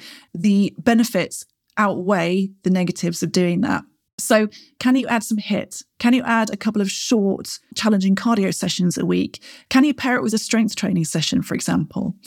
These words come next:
So cardio is really, really important. We've got to look after our heart health. We've got to challenge ourselves. We've got to push out of our comfort zone. So how is that gonna look for you, depending on what your kind of stress status is, where your cortisol levels are at the moment?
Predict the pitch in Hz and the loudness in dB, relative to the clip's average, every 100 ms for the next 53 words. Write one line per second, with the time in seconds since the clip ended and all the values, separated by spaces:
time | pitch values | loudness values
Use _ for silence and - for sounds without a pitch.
0 | - - - - - - 240 226 - - | -20 -20 -20 -14 -8 2 4 4 0 -2
1 | 254 285 277 226 208 208 190 185 175 165 | 0 0 2 0 0 0 0 0 0 0
2 | 170 - - 208 240 240 214 196 - 175 | -2 -2 0 2 2 2 0 -2 -2 -2
3 | 170 190 - 175 185 - 220 226 220 - | 0 -2 -2 0 0 0 -2 0 -2 -2
4 | 196 180 175 170 - 175 170 - - 202 | -2 2 2 0 0 0 -2 -4 -2 0
5 | 226 220 - 220 - 208 185 180 185 190 | 0 0 -2 -2 -2 -2 -2 -2 -2 -2
6 | - - - 165 165 160 - - - - | -2 -4 -4 -2 -2 -4 -6 -18 -4 2
7 | 208 - 254 277 240 226 208 - 202 208 | 2 2 0 2 0 -2 -4 -2 2 2
8 | 185 - 220 233 196 208 - 262 240 233 | 0 0 2 4 2 -6 -2 0 2 2
9 | 208 - 269 233 180 220 262 - _ _ | 2 0 0 2 2 0 -2 -2 _ _
10 | _ _ - 226 - 208 220 202 196 _ | _ _ -4 0 2 2 2 0 -4 _
11 | - 208 - - 196 175 - 180 170 - | -2 -2 -2 -4 -4 -4 -2 -2 -2 -4
12 | - 180 156 196 190 185 - 175 - 170 | -4 -4 2 2 4 0 -2 -4 -2 0
13 | 170 170 160 - 160 - 165 170 165 - | 0 -2 -4 -4 -4 -2 0 0 0 -2
14 | - - | -4 -8